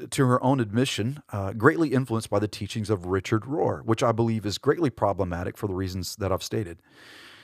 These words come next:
I, I, I don't disagree with having conversations with or interviewing those who hold different beliefs than what is biblically true. As a matter of fact, I believe those conversations are crucial in order to gain some understanding,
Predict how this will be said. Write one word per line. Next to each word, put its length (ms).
I, 80
I, 220
I 120
don't 360
disagree 480
with 180
having 340
conversations 1000
with 460
or 180
interviewing 480
those 300
who 100
hold 320
different 340
beliefs 460
than 220
what 240
is 100
biblically 400
true. 300
As 80
a 40
matter 180
of 60
fact, 380
I 80
believe 160
those 200
conversations 600
are 80
crucial 500
in 60
order 240
to 120
gain 260
some 180
understanding, 800